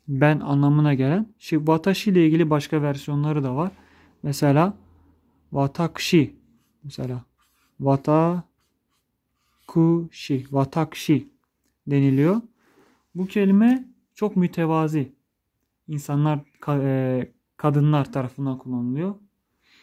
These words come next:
Mesela işte kralın kızı mesela, prensesler gibi. Bunlar duyabilirsiniz. Watakushi. Çok mütevazi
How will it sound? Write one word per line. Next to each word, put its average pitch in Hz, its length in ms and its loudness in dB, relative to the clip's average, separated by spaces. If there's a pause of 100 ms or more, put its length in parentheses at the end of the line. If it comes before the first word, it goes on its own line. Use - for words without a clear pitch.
(540)
Mesela 135 400 -2
işte 127 240 -10
kralın 160 420 2
kızı 151 260 -2
mesela, 131 580 -6 (300)
prensesler 135 720 -4
gibi. 127 380 -6 (580)
Bunlar 156 360 2 (400)
duyabilirsiniz. 143 920 0
Watakushi. 131 680 -10 (720)
Çok 233 180 -2
mütevazi 170 720 2